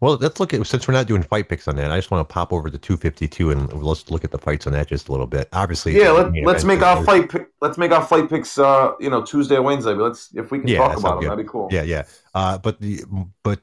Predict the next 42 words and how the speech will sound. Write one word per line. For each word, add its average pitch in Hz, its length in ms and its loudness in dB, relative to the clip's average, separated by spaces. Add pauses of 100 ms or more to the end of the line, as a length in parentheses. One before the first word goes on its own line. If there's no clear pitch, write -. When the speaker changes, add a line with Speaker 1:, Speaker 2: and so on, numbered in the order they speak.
Speaker 1:
Bri-, 95 180 0
uh, 92 200 -6
Ryan 113 360 0
was 80 140 -6
right. 85 360 -4
Uh, 71 300 -6
the 76 140 -8
U 98 180 2
F 101 60 0
C 90 180 -4
two 92 160 -4
fifty-two - 440 -4
has 78 100 -2
got 78 180 -4
some - 120 -10
awesome 85 680 -2
looking 78 220 -2
fights 76 340 -4
on 65 80 -2
it, 62 120 -10
dude. 69 260 -8 (340)
Uh, 73 160 -2
in 92 120 2
Speaker 2:
Hmm. - 40 2
Speaker 1:
addition 98 280 0
to - 60 -18
the 76 120 -2
ma-, 78 100 -2
in 85 140 0
the 92 60 4
main 92 180 2
event, 85 320 0 (140)
they're 78 120 -2
gonna 80 160 0
have 76 140 0
Junior, 80 380 0
Junior 95 340 0
Dos 76 180 -2
Santos 82 460 0
versus, 76 520 -4
uh, 69 300 -2 (760)
Jaronimo 90 1300 2